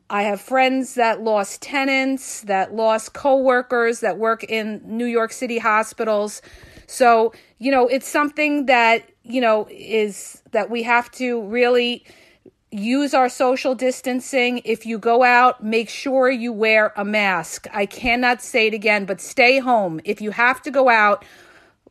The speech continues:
please put on a mask. It makes a difference, you guys. If you don't have a mask, use something, um, a bandana. The way you could test it, they say, is to hold it up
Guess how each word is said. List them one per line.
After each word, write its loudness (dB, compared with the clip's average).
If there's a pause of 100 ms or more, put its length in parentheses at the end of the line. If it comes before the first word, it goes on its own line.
please -4
put 0
on 0
a -6
mask. 0
It -8
makes -2
a -2
difference, -2
you -10
guys. 0
If -8
you -6
don't 2
have -2
a 0
mask, 0 (440)
use -2
something, 0 (340)
um, 0
a -4
bandana. 2 (360)
The 4
way 6
you 0
could -6
test 0
it, 2
they 2
say, 0
is -2
to -4
hold 2
it -2
up -2